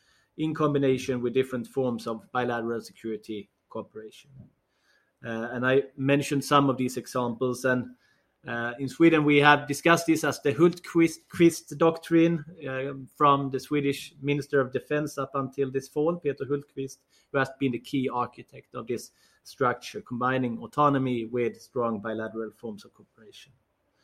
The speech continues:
And therefore, it was maybe not so surprising that Sweden, the Swedish government, found themselves in a quite uncertain situation this spring, with no,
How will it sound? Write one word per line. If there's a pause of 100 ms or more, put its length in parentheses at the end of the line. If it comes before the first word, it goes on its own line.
(720)
And (380)
therefore,
it
was
maybe
not
so
surprising
that
Sweden, (400)
the
Swedish
government,
found
themselves
in
a
quite
uncertain
situation
this
spring, (680)
with
no,